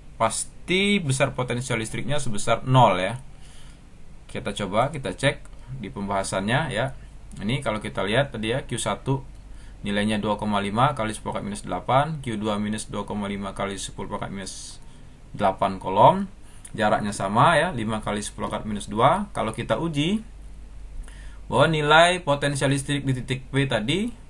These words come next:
sama dengan V satu ditambah V dua, karena hanya dipengaruhi oleh dua muatan.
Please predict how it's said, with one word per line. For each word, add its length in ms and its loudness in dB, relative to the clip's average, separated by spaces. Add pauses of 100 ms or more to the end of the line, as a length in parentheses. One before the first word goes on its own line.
(120)
sama 300 -2
dengan 240 2
V 100 2
satu 400 0
ditambah 400 0
V 160 -4
dua, 320 2 (400)
karena 240 2
hanya 240 6
dipengaruhi 460 0
oleh 180 0
dua 220 0
muatan. 500 4